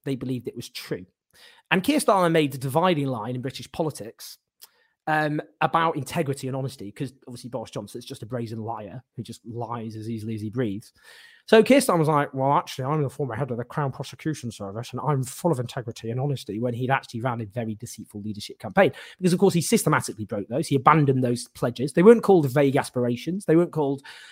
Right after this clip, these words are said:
maybe things that I'd like to do in an ideal world. They were called pledges. Those are cast iron commitments.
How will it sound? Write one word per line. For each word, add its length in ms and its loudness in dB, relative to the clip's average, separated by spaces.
maybe 380 10
things 380 4
that 140 6
I'd 160 4
like 300 6
to 80 -2
do 200 4
in 80 6
an 80 2
ideal 340 4
world. 280 0
They 80 2
were 60 0
called 200 -10
pledges. 560 -2
Those 160 -2
are 40 -6
cast 400 -6
iron 220 -4
commitments. 500 -4